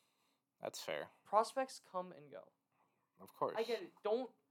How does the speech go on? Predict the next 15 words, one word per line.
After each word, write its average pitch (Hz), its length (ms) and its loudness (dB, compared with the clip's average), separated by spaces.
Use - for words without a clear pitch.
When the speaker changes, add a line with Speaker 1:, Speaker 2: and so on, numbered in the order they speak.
Speaker 2:
trade 240 240 -6
away 226 180 4
your 190 100 -2
top 180 240 -2
ten 170 140 -6
prospects. 139 400 -4
I'm 233 200 4
not 262 220 6
saying 226 220 0
that 185 160 2
by 175 140 0
any 160 160 -8
means. - 320 -18
Speaker 1:
Mm-hmm. 135 180 -2
Speaker 2:
But 226 240 4